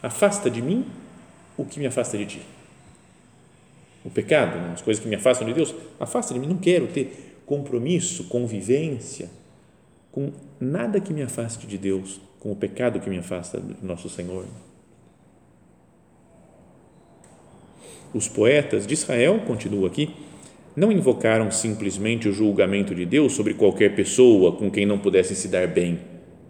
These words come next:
Não é uma coisa assim, né, de qualquer um que eu não me dou bem, eu vou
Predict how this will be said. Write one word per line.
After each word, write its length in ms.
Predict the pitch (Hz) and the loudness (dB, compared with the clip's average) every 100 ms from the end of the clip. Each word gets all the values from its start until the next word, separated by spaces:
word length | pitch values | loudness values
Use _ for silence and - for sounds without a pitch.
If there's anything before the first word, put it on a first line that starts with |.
| - | -8
Não 100 | 165 | -4
é 40 | 285 | -2
uma 100 | 98 | -2
coisa 200 | 92 82 | -2 -2
assim, 200 | - 85 | -4 -4
né, 160 | 82 | -6
de 160 | 78 - - - | -6 -10 -14 -8
qualquer 260 | - - 143 | -6 0 2
um 80 | 123 | 2
que 80 | |
eu 40 | 113 | 2
não 80 | 110 | 4
me 80 | |
dou 100 | 110 | 2
bem, 180 | 123 175 | 2 2
eu 60 | 165 | 2
vou 500 | 139 120 95 - | 4 4 2 -8